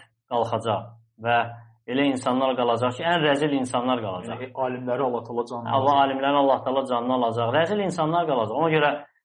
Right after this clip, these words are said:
Speaker 1: toxunacağıq bundan sonraki kiçik əlamətdə ki, əmanət, kimdəsə az bir əmanət olacaqsa, onu qəhrəman sayacaqlar. Yəni, onu necə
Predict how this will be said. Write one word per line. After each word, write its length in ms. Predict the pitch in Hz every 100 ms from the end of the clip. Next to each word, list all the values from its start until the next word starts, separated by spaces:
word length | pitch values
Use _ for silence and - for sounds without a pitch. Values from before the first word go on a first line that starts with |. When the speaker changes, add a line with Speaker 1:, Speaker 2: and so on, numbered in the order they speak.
| _ -
Speaker 1:
toxunacağıq 520 | 143 156 156 180 135 147 -
bundan 320 | 131 143 143
sonraki 380 | 135 127 - 123 - _ _ _
kiçik 180 | - 147
əlamətdə 560 | 127 123 113 113 139 160 170 - _ _ _
ki, 160 | 147 160 160 - _ -
əmanət, 640 | 156 156 156 160 180 180 - _ _ _ _ _ -
kimdəsə 440 | 151 165 147 170
az 300 | 175 190 160 143
bir 160 | 147
əmanət 460 | 156 143 143 165 165
olacaqsa, 440 | 147 139 151 151
onu 180 | 156 160
qəhrəman 440 | 156 135 131 151 147
sayacaqlar. 500 | 113 98 95 87 - _ _ _ _ _ _ 98 95
Yəni, 180 | - 127
onu 200 | 139 156 151 - _ _ _ _
necə 280 | 143 143